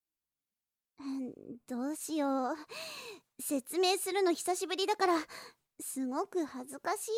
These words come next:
いな。うん、この部って、名前はテニス部だけど、本当は違う名前があるのよ。<laughs>今、エッチなこと考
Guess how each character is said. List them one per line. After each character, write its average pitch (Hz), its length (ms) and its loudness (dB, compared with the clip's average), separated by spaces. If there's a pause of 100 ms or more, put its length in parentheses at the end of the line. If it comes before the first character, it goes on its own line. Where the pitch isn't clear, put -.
い - 20 6
な。 320 80 6 (1600)
う 302 60 -2
ん、 311 220 0 (600)
こ 359 140 0
の 403 180 4
部 427 80 2
っ 415 60 0 (340)
て、 339 380 2 (600)
名 285 220 2
前 349 220 6
は 381 160 8
テ 370 220 0
ニ 381 160 4
ス 440 120 -2
部 427 120 2
だ 349 100 4
け 311 120 -4
ど、 302 120 4
本 294 140 0 (960)
当 294 80 0
は 320 40 8 (640)
違 427 40 -2
う 453 320 6
名 440 120 6
前 440 200 6
が 453 140 6
あ 480 120 6
る 381 40 6
の 302 100 4
よ。 240 140 2 (1400)
<laughs> 480 440 -2 (1300)
今、 330 500 8 (320)
エ - 80 8
ッ - 140 6
チ 480 140 0
な 370 120 8
こ 220 100 -6
と 208 100 -6
考 - 120 -6